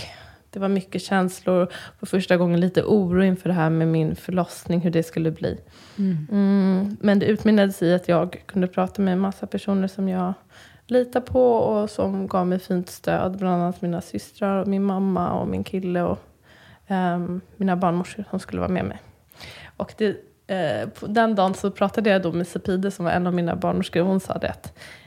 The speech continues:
Speaker 1: nu kommer du att föda? För att nu är du redo, typ.
Speaker 2: Oh, wow.
Speaker 1: Eh, för att jag behövde få ut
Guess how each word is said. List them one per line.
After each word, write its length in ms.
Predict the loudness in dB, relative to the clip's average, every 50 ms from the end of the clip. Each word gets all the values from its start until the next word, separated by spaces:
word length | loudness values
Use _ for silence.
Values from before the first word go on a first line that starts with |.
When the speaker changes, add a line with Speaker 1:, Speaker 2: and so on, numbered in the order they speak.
| -20 _ -6
Speaker 1:
nu 560 | -2 -2 0 0 0 -2 -4 -4 -6 -8 -8 -10 -14 _ _ _ _ _ _ _ _ _ _ _ _ _ -16
kommer 320 | -8 -4 -4 -2 -2 -2
du 240 | -2 -2 -2 -2 -2 -6 -12 -20 -20 -20
att 100 | -20 -12
föda? 300 | -4 0 0 0 0 -2 -6 -8 -20 _ _ _ _
För 120 | -2 -2
att 100 | 0 2 2
nu 160 | 2 2 2
är 40 | 2
du 100 | 0 0
redo, 280 | 2 0 0 0 -4 -12 -16 -18 -18
typ. 100 | -18 -18 -20 -20 -20 -20 -20 -18 -12 -6 -4
Speaker 2:
Oh, 140 | -2 -2 -2 -2
wow. 100 | 0 2
Speaker 1:
Eh, 420 | 4 4 4 4 4 4 4 2 0 -2 -6 -8 -12 -14 -20 -10
för 120 | 0 0 0
att 140 | 0 2 2
jag 240 | 4 4 4 4
behövde 300 | 4 4 4 4 2 -2
få 160 | -4 -2 -2 0
ut 260 | 0 0 0 -2